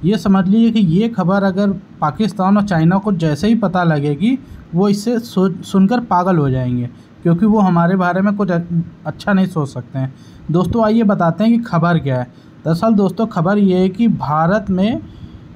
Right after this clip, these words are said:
कुछ ऑयल के रिजर्व मिले हुए हैं, रिजर्व की खोज होने जा रही है।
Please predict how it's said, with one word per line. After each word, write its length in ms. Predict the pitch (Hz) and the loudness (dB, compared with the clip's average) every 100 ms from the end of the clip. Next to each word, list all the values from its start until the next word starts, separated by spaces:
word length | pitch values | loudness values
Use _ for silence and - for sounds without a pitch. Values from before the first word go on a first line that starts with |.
| - | -2
कुछ 220 | 254 277 254 - - | -2 0 -4 -6 -2
ऑयल 360 | 175 190 226 247 | 2 2 2 0
के 340 | - 269 247 | -2 0 2
रिजर्व 340 | 185 156 214 | 2 2 2
मिले 260 | 170 131 123 | 2 0 -2
हुए 240 | 120 117 | -4 -4
हैं, 100 | 123 120 - 170 | -6 -8 -10 -2
रिजर्व 360 | 180 185 233 | 0 2 0
की 140 | 233 269 | 0 -2
खोज 340 | - 220 202 | -2 0 2
होने 240 | 165 143 | 2 0
जा 160 | 131 123 | -2 -4
रही 220 | 120 123 | -4 -4
है। 320 | 127 - - | -6 -8 -18